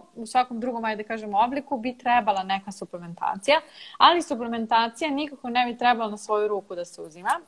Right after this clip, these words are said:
nego bi trebala da se uradi analiza krvi ili savet sa lekarom opšte prakse, um, da se odredi suplementacija na osnovu zdravstvenog stanja. A, ono što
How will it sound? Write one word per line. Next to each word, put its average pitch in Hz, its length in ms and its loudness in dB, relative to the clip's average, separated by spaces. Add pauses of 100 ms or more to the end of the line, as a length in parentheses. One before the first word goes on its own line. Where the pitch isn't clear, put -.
nego 285 280 2
bi 240 120 -4
trebala 262 360 8
da 233 80 -4
se 226 140 -8
uradi 220 340 -6 (120)
analiza 202 480 -4
krvi 247 460 -2 (120)
ili 247 280 0
savet 196 520 2
sa 208 360 6
lekarom 190 500 -4
opšte 196 300 -4
prakse, 226 520 -2 (560)
um, 240 460 4 (640)
da 247 240 4
se 247 140 0
odredi 226 440 0
suplementacija 208 920 6
na 233 220 6
osnovu 226 720 -2 (280)
zdravstvenog 202 680 4
stanja. 196 560 0 (500)
A, 254 480 8
ono 262 260 -4
što 262 520 -2